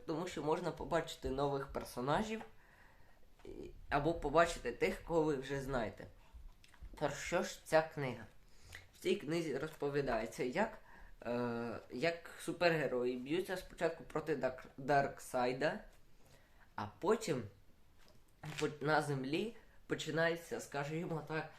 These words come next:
хоч і не зовсім зомбі, але опак-, апокаліпсис. Тобто хвороба, яка поширюється через екрани та через кров. І це було набагато небезпечніше, ніж зомбі-апокаліпсис,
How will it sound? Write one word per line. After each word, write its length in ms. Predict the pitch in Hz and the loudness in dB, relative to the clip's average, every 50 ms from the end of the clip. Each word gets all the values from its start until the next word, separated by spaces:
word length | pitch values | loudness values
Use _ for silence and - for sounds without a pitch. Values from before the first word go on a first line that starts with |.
| - - | -20 -10
хоч 260 | - - 165 165 - - | -2 -2 -2 -2 -2 -4
і 60 | 151 | -2
не 160 | 160 156 151 | 0 0 0
зовсім 500 | 147 160 175 170 160 - - 143 127 127 | 2 2 2 2 2 0 -2 -4 -4 -4
зомбі, 540 | 113 120 127 170 202 208 202 214 226 226 - - - - | -2 0 2 2 2 2 0 -2 -4 -4 -6 -12 -14 -4
але 440 | - - 120 131 143 160 - - - | 2 4 4 6 8 8 6 6 4
опак-, 400 | - 135 - - 143 139 - - - | 0 -4 -4 -4 -6 -6 -6 -2 4
апокаліпсис. 880 | - 147 143 - 147 - - 147 139 123 107 101 - - - - - - - - - - - - - - | 4 4 6 4 -2 2 6 6 6 6 6 0 -6 -10 -14 -14 -14 -14 -16 -18 -20 -20 -20 -20 -14 -6
Тобто 300 | - 170 - - - 156 | -4 -4 -4 -2 -4 -4
хвороба, 680 | 139 - - 147 147 147 156 175 170 175 175 170 175 175 - - - - | -4 -2 0 2 6 6 6 6 6 6 4 4 4 0 -12 -18 -18 -8
яка 260 | - - 147 - 202 185 | -2 -2 2 4 2 2
поширюється 960 | - - 156 - - - 175 175 165 151 147 139 135 127 - - 120 110 - - | 2 0 -2 -2 -2 0 2 2 2 2 0 -2 -4 -6 -4 -2 -4 -4 -4 -8
через 500 | - - 190 170 160 147 143 139 143 - - | -4 0 2 4 4 4 2 0 -4 -6 -2
екрани 680 | - 143 143 - - 131 123 120 131 139 143 143 160 180 - - - - - - - - - - - - - - - - - | -2 -2 0 0 2 4 4 4 4 2 0 0 -2 -4 -6 -10 -16 -20 -20 -20 -20 -20 -20 -20 -20 -20 -20 -20 -20 -8 0
та 120 | - 156 | 0 0
через 440 | 147 151 - 170 170 175 180 175 - | 2 4 4 6 6 6 4 0 -4
кров. 400 | - - - 165 160 139 123 - - - - - - - - - - - - - - - - - - - - - | -8 -2 2 4 4 4 4 0 -6 -16 -20 -20 -20 -20 -20 -20 -20 -20 -20 -20 -20 -20 -20 -20 -20 -18 -8 -2
І 460 | 127 147 156 160 165 165 160 151 - - - | 0 2 4 4 4 4 4 2 0 -2 -4
це 180 | - - 185 | 0 2 2
було 260 | 180 165 175 170 165 | 2 2 2 2 2
набагато 560 | 165 175 165 151 165 180 180 165 - - 185 175 | 2 2 0 0 4 6 6 4 4 2 -2 0
небезпечніше, 1120 | 170 160 - - 160 - - - - 160 160 - - 151 135 131 113 104 - - - 156 135 | 0 0 0 0 -2 -6 -4 2 4 4 4 4 0 -6 -6 -6 -6 -8 -10 -8 -4 -4 -2
ніж 240 | 139 135 127 123 127 | -2 -2 -4 -4 -2
зомбі-апокаліпсис, 1080 | 135 147 147 143 123 127 117 - - - - - 175 196 208 214 208 - - 190 196 | 0 0 2 2 2 0 0 -2 -4 -2 6 8 8 8 6 2 -4 -6 -6 -6 -8